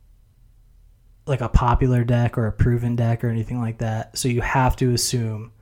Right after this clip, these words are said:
that you're playing against either Maverick or Infect at this point, because both those decks will have a basic forest. The, the chance that they're just naturally playing a basic forest,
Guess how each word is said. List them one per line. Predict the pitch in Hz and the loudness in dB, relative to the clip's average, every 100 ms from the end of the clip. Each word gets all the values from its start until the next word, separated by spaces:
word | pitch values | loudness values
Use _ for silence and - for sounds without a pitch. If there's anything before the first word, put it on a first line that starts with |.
| - - - - - | -20 -20 -20 -20 -4
that | 135 | -2
you're | 120 | 4
playing | - 123 117 | 4 4 2
against | 113 - | -2 -2
either | 120 107 | -2 -2
Maverick | 104 117 143 160 165 - - | -2 2 2 4 2 -2 -10
or | - 131 - | -4 -2 -2
Infect | 127 107 107 104 - | -6 -4 -6 -6 -10
at | 113 | -10
this | 110 | -10
point, | - 113 113 - _ - - - | -10 -10 -14 -18 _ -20 -20 -8
because | - 127 117 | -2 0 0
both | - 131 135 | 2 2 4
those | 139 127 | 4 4
decks | 131 123 120 - - - - | 2 0 0 -4 -4 -8 -6
will | 113 | 0
have | 123 120 120 131 | 2 2 -2 -8
a | |
basic | 123 117 110 113 | -6 -6 -6 -8
forest. | - 113 110 - - - - - _ _ 143 | -12 -12 -12 -14 -16 -20 -20 -20 _ _ -4
The, | 131 123 120 - - | -2 -2 -6 -14 -4
the | 139 | 0
chance | 131 151 147 147 | 2 2 0 0
that | 160 143 - | -2 -4 -2
they're | 135 123 | 0 2
just | 127 - | -2 -2
naturally | 120 123 135 - 135 | -2 0 0 0 0
playing | 131 - 135 135 | 0 -2 -2 -2
a | 123 | 0
basic | 135 131 123 | 0 0 -4
forest, | - 131 143 147 - | -4 -2 0 -2 -6